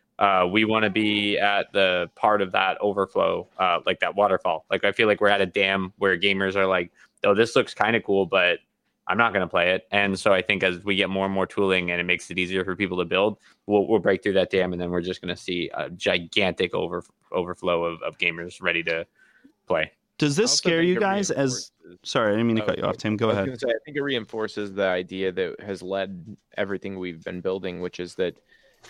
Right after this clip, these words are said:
Speaker 3: the quality has to be there. Candidly, if it becomes easier and easier to build decentralization and ownership into your assets, then the novelty that that's a feature doesn't matter, and the game still has to be fun.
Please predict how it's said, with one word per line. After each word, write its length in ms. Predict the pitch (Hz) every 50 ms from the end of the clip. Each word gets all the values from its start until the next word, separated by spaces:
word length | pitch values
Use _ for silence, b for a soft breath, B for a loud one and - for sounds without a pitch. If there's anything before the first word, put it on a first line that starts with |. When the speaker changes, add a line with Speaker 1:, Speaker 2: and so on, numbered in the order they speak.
| - -
Speaker 3:
the 80 | -
quality 420 | 92 - 120 117 117 113 98 92 90
has 240 | 87 85 82 - -
to 80 | 87
be 100 | 90 90
there. 380 | 90 92 87 90 95 95 98 101
Candidly, 520 | - - 131 135 139 135 117 117 110 107 101
if 140 | 98 -
it 120 | - 95 85
becomes 340 | 107 101 - 123 110 101 110
easier 360 | 110 113 107 107 110 104 101
and 100 | 98 87
easier 420 | 85 101 107 104 98 104 95 95
to 80 | 92 92
build 240 | 85 98 92 92 92
decentralization 920 | 98 95 - - 101 98 - - 92 92 90 95 92 90 - - - 95
and 120 | 92 92
ownership 420 | 92 95 101 101 - - 98 -
into 160 | 98 95 87 85
your 120 | 82 80
assets, 560 | 85 87 98 - - - - 87 - - - _ _ _ - - _ -
then 180 | 120 117 113
the 100 | 107 104
novelty 760 | 104 104 104 101 110 117 113 120 110 104 - - 107 101 98
that 200 | 82 95 90 -
that's 300 | - 98 92 92 - -
a 80 | 95 82
feature 500 | - - 104 101 101 - - 147 151 143
doesn't 340 | 135 117 107 98 101 92 92
matter, 440 | 92 92 92 95 90 87 85 85 85
and 220 | 85 85 95 98 95
the 60 | 95
game 320 | 85 - 104 101 98 98 95
still 180 | - - 95
has 220 | 85 85 82 - -
to 80 | -
be 100 | 82 80
fun. 360 | 80 - - 76 64 - -